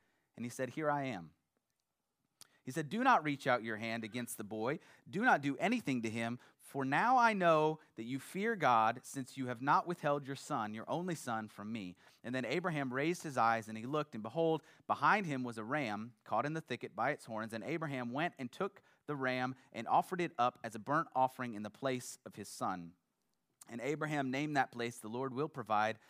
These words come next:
as it is said to this day, "On the mountain of the Lord it will be provided." And then the angel of the Lord called to Abraham a second time from heaven and said, "By myself I have sworn, declares the Lord, because you have done this thing,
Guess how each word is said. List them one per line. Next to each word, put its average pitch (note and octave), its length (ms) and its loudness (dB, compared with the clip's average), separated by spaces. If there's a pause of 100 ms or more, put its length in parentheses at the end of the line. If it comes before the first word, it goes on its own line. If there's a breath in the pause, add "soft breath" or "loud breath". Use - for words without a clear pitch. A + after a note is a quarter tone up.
(360 soft breath)
as A#2 180 0
it A#2 100 -8
is A2+ 120 -8
said A2 180 -4
to G#2 80 -12
this G2+ 180 -12
day, G2 200 -6
"On F#2 180 -10
the F2+ 60 -10
mountain G2 380 -6
of F2+ 80 -16
the F2 80 -14
Lord E2+ 280 -10
it - 100 -16
will F2+ 140 -12
be F2 140 -12
provided." D#2+ 520 -6 (1000)
And B2+ 120 -4
then D#3+ 80 0
the F3+ 100 0
angel F#3 260 2
of E3 60 -2
the E3 80 -4
Lord D#3+ 240 0
called E3 220 4
to D3 40 0
Abraham D3+ 380 0
a C3+ 60 -4
second F3 240 0
time D3+ 320 2 (320 soft breath)
from D#3 160 0
heaven D3+ 260 2
and C#3+ 140 0
said, C#3+ 340 0 (320)
"By D#3 240 8
myself G#3+ 640 6
I D#3+ 120 10
have D3+ 140 0
sworn, F3 400 0
declares C#3+ 380 0
the B2+ 80 -6
Lord, C3+ 260 0
because C#3 320 -4
you F3 60 -2
have E3 140 0
done F3 180 4
this G#3 180 -2
thing, D3 380 -2